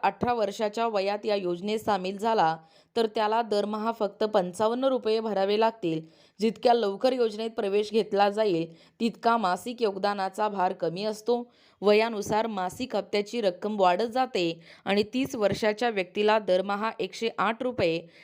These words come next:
चाळीस वर्षाच्या व्यक्तीला दोनशे रुपये आणि पन्नास वर्षाच्या व्यक्तीला छत्तीसशे रु-, दहा रुपये भरावे लागतात आणि साठ वर्ष पूर्ण झाल्यानंतर सर्व लाभार्थ्यांना मासिक तीन हजार रुपये पेन्शन मिळण्यास सुरुवात होतो.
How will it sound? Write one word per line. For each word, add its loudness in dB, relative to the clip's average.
चाळीस 0
वर्षाच्या -2
व्यक्तीला -2
दोनशे -4
रुपये 2
आणि 0
पन्नास 0
वर्षाच्या -2
व्यक्तीला 2
छत्तीसशे -4
रु-, 4
दहा 2
रुपये 0
भरावे 4
लागतात -2
आणि 2
साठ 0
वर्ष -2
पूर्ण 2
झाल्यानंतर -2
सर्व 2
लाभार्थ्यांना 0
मासिक 0
तीन 0
हजार 4
रुपये 0
पेन्शन -4
मिळण्यास 0
सुरुवात 2
होतो. -4